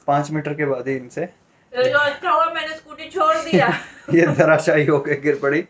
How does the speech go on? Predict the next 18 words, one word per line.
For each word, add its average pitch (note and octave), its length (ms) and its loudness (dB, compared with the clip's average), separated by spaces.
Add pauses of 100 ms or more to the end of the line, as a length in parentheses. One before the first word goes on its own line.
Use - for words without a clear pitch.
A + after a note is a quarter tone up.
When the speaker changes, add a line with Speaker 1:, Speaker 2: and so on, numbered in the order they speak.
Speaker 2:
स्कूटी D#4 460 -6
मैंने E4 200 -6 (120)
छोड़ D#4 260 2
दिया, F#4 140 0
गई E4 400 0
स्कूटी, C#4 260 -6
घुस C#4 220 -6
गई। G#3+ 360 -4 (600)
Speaker 1:
हाँ, B2+ 240 0
तो C#3+ 100 -4
नई D3 300 0
स्कूटी D3 380 -6
जो C#3+ 180 -2
है D#3+ 100 2
और C#3+ 360 2
उसके C#3 340 -6
ऊपर C#3 300 0
बुलबुल C3+ 440 -4